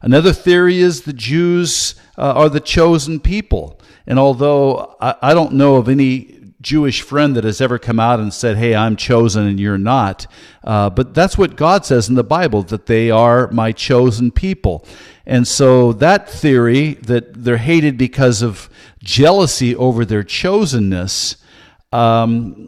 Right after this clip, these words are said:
has caused lots of bloodshed, uh, against the Jews over the centuries. Remember Tevye, again, in the movie Fiddler on the Roof.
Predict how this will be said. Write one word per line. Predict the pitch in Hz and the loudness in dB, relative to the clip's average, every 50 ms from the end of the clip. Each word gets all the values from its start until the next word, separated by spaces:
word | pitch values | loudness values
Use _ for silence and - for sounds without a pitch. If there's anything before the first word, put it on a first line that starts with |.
| - - | -16 -8
has | - 143 139 127 - | -2 0 0 0 0
caused | - - - 147 143 139 135 127 - - | -4 -4 0 2 4 4 4 2 0 -2
lots | 123 120 127 143 143 - - | 0 2 2 2 0 -2 -4
of | 143 131 104 | -8 -8 -6
bloodshed, | 90 117 123 147 170 170 - - 131 113 98 98 95 101 107 - _ _ _ _ _ | -2 0 0 0 0 -2 -4 -2 -2 -2 -2 -2 -6 -8 -14 -20 _ _ _ _ _
uh, | - 110 107 107 - | -4 -2 -2 -2 -2
against | 117 113 90 113 135 135 127 - - | -4 -4 0 0 0 0 0 -2 -6
the | 123 113 | -10 -10
Jews | 87 - 107 127 131 131 127 - - | -6 -4 -2 0 0 0 0 -2 -2
over | - 120 127 131 135 | -2 0 0 0 0
the | 139 117 117 | -2 -2 -4
centuries. | - - - 151 185 190 - - 104 92 82 - | -4 -2 -2 -2 -2 -4 -4 -4 -4 -4 -2 -2
Remember | 113 120 127 131 131 117 | -2 -2 0 0 -2 -4
Tevye, | - - - 135 143 143 156 131 104 98 | -4 -4 -2 -2 0 0 -2 -2 -2 -4
again, | 104 104 98 127 147 151 139 | -4 -4 -4 -2 0 0 0
in | 117 110 | 0 -2
the | 107 104 | -2 -2
movie | 104 117 131 127 113 120 | 0 0 0 -2 -2 -6
Fiddler | 104 - - 135 123 131 127 127 | -8 -4 -4 -2 -2 0 0 0
on | 123 127 | 0 0
the | 123 | 0
Roof. | 113 123 147 156 131 - - - | 0 0 0 0 -2 -4 -6 -12